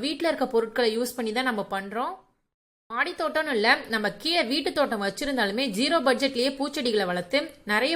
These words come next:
பூக்களை வந்து நம்ம பூக்க வைக்கலாம். இந்த டிப்ஸ் சொல்ல மறந்துட்டேன். பூக்கள் பூத்து முடிச்சதுக்கு அப்புறம் அந்த காம்புகளை நீங்க கட் பண்ணி விட்டீங்கன்னா அந்த இடத்துல இருந்து ரெண்டு துளிர்கள் வரும். இதன் மூலமா செடி வந்து நல்லா அடர்த்தியா வந்து நிறைய பூக்கள் பூக்கும். ஓகே ஃப்ரெண்ட்ஸ்,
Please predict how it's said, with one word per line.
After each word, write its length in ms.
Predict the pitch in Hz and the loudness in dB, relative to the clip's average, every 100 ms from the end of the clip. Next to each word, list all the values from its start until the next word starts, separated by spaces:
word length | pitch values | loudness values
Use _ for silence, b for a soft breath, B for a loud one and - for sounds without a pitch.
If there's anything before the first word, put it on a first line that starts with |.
| - | 0
பூக்களை 280 | 277 277 254 | 0 2 0
வந்து 140 | 214 262 | 0 -2
நம்ம 120 | 220 208 | -2 -2
பூக்க 240 | 247 247 214 | -2 0 -2
வைக்கலாம். 360 | 180 185 233 349 - _ _ _ _ _ _ _ - | -2 -4 -6 -8 -16 _ _ _ _ _ _ _ -14
இந்த 160 | 262 359 | -8 -4
டிப்ஸ் 200 | 392 - | -2 2
சொல்ல 140 | 277 269 247 | 4 4 4
மறந்துட்டேன். 440 | 196 185 233 302 - | 2 2 2 2 0
பூக்கள் 340 | 359 381 370 311 | 2 4 2 0
பூத்து 200 | 320 302 | -4 -2
முடிச்சதுக்கு 420 | 254 254 277 254 202 | -2 -2 -4 -2 0
அப்புறம் 200 | 240 277 | 2 2
அந்த 120 | 240 226 | 0 4
காம்புகளை 420 | 233 320 339 294 233 | 4 4 2 2 0
நீங்க 160 | 208 196 | 0 -2
கட் 120 | 190 320 | 0 0
பண்ணி 120 | 311 | -2
விட்டீங்கன்னா 340 | 196 185 185 247 240 214 | -2 -2 2 2 2 0
அந்த 140 | 277 349 | 2 2
இடத்துல 260 | 339 294 | 2 2
இருந்து 220 | 262 285 330 | 2 0 0
ரெண்டு 200 | 254 202 - | 0 0 0
துளிர்கள் 380 | 262 302 277 214 | 0 2 4 4
வரும். 200 | 190 254 269 220 | 4 0 -2 -2
இதன் 180 | 269 302 | -2 4
மூலமா 260 | 262 214 254 - | 4 4 0 2
செடி 180 | 240 311 | 2 2
வந்து 160 | 254 247 | 0 2
நல்லா 160 | 233 226 190 | 2 4 4
அடர்த்தியா 400 | 233 262 294 294 214 | 2 2 2 2 2
வந்து 160 | 202 247 202 | -2 0 2
நிறைய 240 | 226 330 339 | 2 0 0
பூக்கள் 280 | 262 262 240 | 0 0 0
பூக்கும். 300 | 185 - 285 339 _ _ _ _ _ _ _ _ - | -4 -8 -8 -8 _ _ _ _ _ _ _ _ -12
ஓகே 100 | 381 | -8
ஃப்ரெண்ட்ஸ், 320 | 349 320 320 | -4 -4 -6